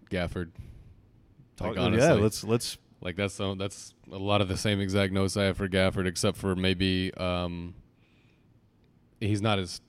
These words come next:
Speaker 1: filled out. Like, Gafford's a sophomore, and I feel like he was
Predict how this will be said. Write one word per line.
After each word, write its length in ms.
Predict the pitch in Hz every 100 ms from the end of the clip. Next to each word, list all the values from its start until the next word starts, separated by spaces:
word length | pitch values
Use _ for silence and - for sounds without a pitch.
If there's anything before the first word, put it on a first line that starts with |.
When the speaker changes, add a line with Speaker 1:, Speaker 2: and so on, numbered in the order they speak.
| _ _ _
Speaker 1:
filled 360 | - 113 95
out. 320 | 90 90 101 - _ _ -
Like, 200 | 90 87 - -
Gafford's 400 | 104 95 113 95
a 60 | 90
sophomore, 600 | - 98 98 127 131 139
and 200 | 110 92
I 140 | 92 - -
feel 160 | - 185
like 120 | 202
he 60 | 113
was 180 | 92